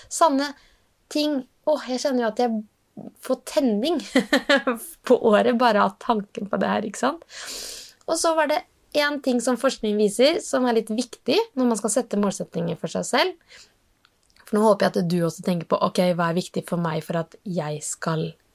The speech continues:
få et litt bedre år?" Og sette det ned på papiret og jobbe litt, liksom,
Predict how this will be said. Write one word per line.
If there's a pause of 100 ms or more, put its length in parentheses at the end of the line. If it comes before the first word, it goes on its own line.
(640)
få (100)
et (100)
litt
bedre
år?" (340)
Og
sette
det
ned
på
papiret
og
jobbe
litt, (160)
liksom,